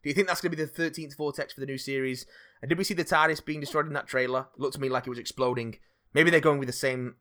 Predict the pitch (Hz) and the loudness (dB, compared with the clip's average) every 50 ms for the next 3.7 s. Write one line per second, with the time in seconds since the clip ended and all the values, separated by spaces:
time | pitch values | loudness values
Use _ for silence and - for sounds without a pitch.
0 | _ _ - - 131 127 127 - - 110 120 120 117 113 101 - - 123 123 117 | _ _ 0 0 0 0 0 -2 -6 -2 -2 0 -2 -2 -6 -6 -4 -4 -4 -2
1 | - 123 113 113 113 - - - 120 117 113 107 - - 104 104 104 - - 107 | 2 2 2 2 2 -2 -2 -2 0 0 0 0 0 0 2 2 2 2 0 -8
2 | 107 104 101 101 - 107 117 - 104 101 82 101 98 76 87 87 - - - - | -8 -8 -8 -8 -6 -6 -4 -2 -2 -2 -2 -2 -6 -6 -8 -10 -10 -12 -6 6
3 | - 214 311 320 139 127 - - 135 131 123 117 110 107 | 6 8 8 8 4 2 0 4 6 6 8 8 6 4